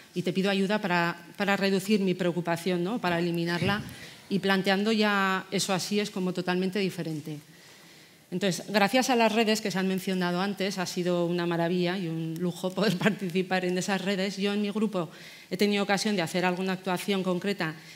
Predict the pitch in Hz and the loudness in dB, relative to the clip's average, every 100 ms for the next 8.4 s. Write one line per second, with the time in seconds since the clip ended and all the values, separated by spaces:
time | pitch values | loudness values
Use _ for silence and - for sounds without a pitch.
0 | - - 180 170 170 165 147 143 - - | -16 -2 0 2 2 0 -2 -6 -12 -20
1 | - - - - - - 202 190 180 175 | -20 -20 -10 -10 -10 -8 -2 0 2 0
2 | 190 190 208 196 180 196 185 220 208 196 | 0 0 0 0 0 0 2 2 4 2
3 | 202 202 208 208 190 269 - - - - | 0 0 -4 -4 -4 -4 -6 -18 -20 -20
4 | - - 185 - 185 180 185 175 175 175 | -12 -4 -2 0 2 4 4 4 2 2
5 | 175 175 170 196 175 180 175 180 190 185 | 0 -2 0 0 0 0 -2 -2 -2 -2
6 | 160 170 185 180 170 160 160 - 175 170 | -2 -4 -2 0 0 -2 -6 -4 0 0
7 | 175 180 175 170 175 160 170 165 175 180 | 2 0 0 -2 -4 -4 -2 0 -2 -2
8 | 190 190 165 160 | -4 -4 -6 -8